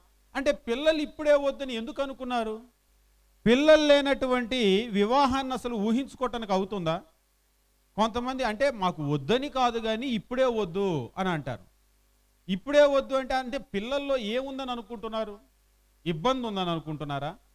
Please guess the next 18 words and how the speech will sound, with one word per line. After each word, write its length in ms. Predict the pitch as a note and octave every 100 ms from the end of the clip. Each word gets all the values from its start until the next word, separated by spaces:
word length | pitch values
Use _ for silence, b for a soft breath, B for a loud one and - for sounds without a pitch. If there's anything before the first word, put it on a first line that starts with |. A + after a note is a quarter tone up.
| _ _ -
అంటే 120 | B3
"వాళ్ళు 260 | C4 C4 B3+
పుడితే 420 | G#3 C4 C#4+ C#4
ఇంకా 160 | B3 B3
మేము 220 | B3 A#3
మా 100 | A3+
ఫ్యూచర్ 460 | - G#3+ C4+ C#4
మీద 140 | B3+ B3
దృష్టి 340 | F#3 F#3 C#4+
పెట్టలేం 460 | A3 A#3+ A#3+ A#3+ A#3
కదా" 180 | A3 G#3+
అని 140 | G3+
అంటున్నారు. 360 | F3+ E3+ D#3+ C3
అంటే 240 | G#3+ B3
పిల్లలు 460 | - G#3 A3+ C#4 B3
మీ 240 | G3+ G3+
ఫ్యూచర్కి 560 | - G#3+ B3+ C4+ A#3+ E3+
అడ్డా? 460 | D#3+ D#3 F3 F#3+